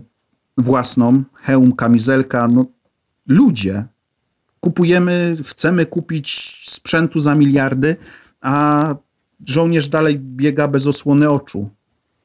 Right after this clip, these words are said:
bez osłony słuchu. No, o czym my mówimy? Jakie mamy apteczki?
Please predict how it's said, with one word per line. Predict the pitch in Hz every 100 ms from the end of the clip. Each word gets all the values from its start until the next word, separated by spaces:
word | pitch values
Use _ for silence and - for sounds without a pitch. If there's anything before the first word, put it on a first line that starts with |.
| _ _ _ _ _
bez | 120 131
osłony | 147 - 147 139 139
słuchu. | - 143 110
No, | 113 131 - _ _ - _ -
o | 143
czym | - 160
my | 151
mówimy? | 156 151 135 104 98 - _ 127 120 135
Jakie | 156 151 156
mamy | 151 151 147 147 147 147 151 - - _ _ _ _ _ _ _ _ _ _
apteczki? | 143 - 196 - - - 101